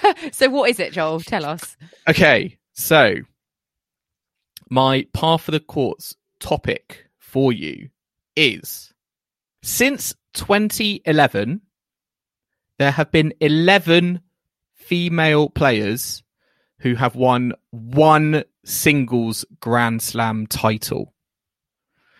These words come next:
Speaker 2: And I would like you to tell me how many of those eleven you think you can name. So eleven ladies players who have won just one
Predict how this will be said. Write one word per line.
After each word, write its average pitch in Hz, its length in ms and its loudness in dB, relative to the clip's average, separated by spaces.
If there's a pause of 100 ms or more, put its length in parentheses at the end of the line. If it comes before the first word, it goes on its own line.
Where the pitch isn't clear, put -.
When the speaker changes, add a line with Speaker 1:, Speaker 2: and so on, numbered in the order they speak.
(340)
Speaker 2:
And 110 200 -2
I 143 120 6
would 151 160 4
like 151 180 4
you 127 100 -6
to - 200 -10
tell 160 360 0
me 107 500 -6 (340)
how - 280 -4
many 143 260 2
of 127 140 0
those 117 280 4
eleven 117 880 0 (380)
you 110 140 -8
think - 240 -8
you 107 140 -8
can 107 300 -4
name. 95 460 -2 (420)
So 107 300 4 (160)
eleven 175 800 4
ladies 160 420 4
players 127 540 4 (100)
who 120 400 2
have - 240 -4
won 123 520 0
just - 500 2
one 123 540 2